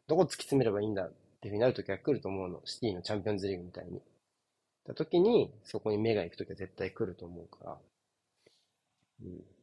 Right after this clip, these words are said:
やっぱり、ちょっとそういうしょ-、未来も感じさせたみたいなところは、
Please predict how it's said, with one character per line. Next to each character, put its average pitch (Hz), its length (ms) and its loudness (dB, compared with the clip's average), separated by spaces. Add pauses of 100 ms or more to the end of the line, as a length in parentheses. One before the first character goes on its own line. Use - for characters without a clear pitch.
(1040)
や 123 80 -2
っ - 100 0
ぱ - 60 8
り、 - 120 2 (1040)
ち - 60 0
ょ - 20 -2
っ - 20 -2
と 131 100 4
そ 123 240 2
う 117 60 6
い 117 120 6
う 113 40 0
し - 120 -2
ょ-、 - 160 -2
未 117 160 -2
来 95 160 -2
も 85 80 -12
感 98 260 -8
じ 90 80 -14
さ 92 120 -8
せ - 120 -16
た - 120 -10
み 95 80 -14
た - 100 -14
い - 40 -12
な - 60 -16
と - 120 -20
こ - 120 -12
ろ - 100 -10
は、 - 160 -14